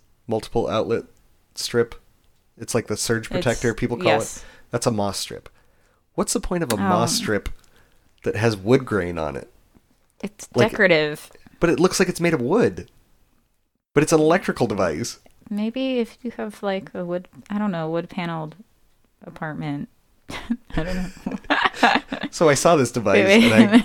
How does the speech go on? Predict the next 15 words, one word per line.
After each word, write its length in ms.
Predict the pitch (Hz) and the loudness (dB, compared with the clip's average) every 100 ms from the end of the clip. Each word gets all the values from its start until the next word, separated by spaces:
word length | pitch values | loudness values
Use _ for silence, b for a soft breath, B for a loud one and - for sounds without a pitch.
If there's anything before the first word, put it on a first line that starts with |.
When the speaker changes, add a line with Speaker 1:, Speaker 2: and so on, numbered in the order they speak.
| - | 4
Speaker 1:
and 80 | 196 | 0
I 140 | 196 - | -2 -4
Speaker 2:
<laughs> 80 | 139 | -2
Speaker 1:
was 140 | 131 | 4
very 240 | 135 190 | 6 6
confused 520 | 196 135 - 160 131 127 | 6 0 0 2 4 4
immediately. 720 | 123 147 131 90 95 92 - B B 156 | 4 4 4 2 -2 -8 -12 B B -4
It'd 100 | 160 | 0
be 80 | |
like, 220 | 190 180 113 | 2 2 0
eh, 100 | - - - - _ _ | -8 -14 -20 -20 _ _
what, 240 | - 165 _ - | -16 -16 _ -6
like, 180 | 196 165 185 | -6 -6 -16
w-, 100 | 170 | -12
just 240 | - 208 | -8 -10